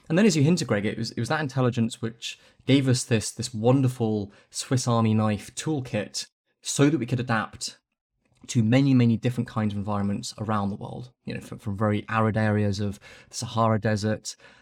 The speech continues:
the, the, the grassy steppes running through the middle of Eurasia, very, very cold areas from the tundra, even up into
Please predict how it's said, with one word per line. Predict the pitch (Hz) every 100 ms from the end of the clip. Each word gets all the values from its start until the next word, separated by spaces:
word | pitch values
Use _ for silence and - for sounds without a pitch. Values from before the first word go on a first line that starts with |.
| -
the, | 110
the, | - - -
the | 104 - _ _ -
grassy | 127 117 - 104
steppes | - 110 - - - 107
running | 107 104
through | 104 - 104
the | 107
middle | 104 - 113 104
of |
Eurasia, | 107 104 127 127 123
very, | 110 101
very | 104 -
cold | - 135 135 127
areas | 120 123 117
from | 117
the | 104
tundra, | - 123 117 113 110 - - _
even | 123 110
up | 107 -
into | 107 101 107 104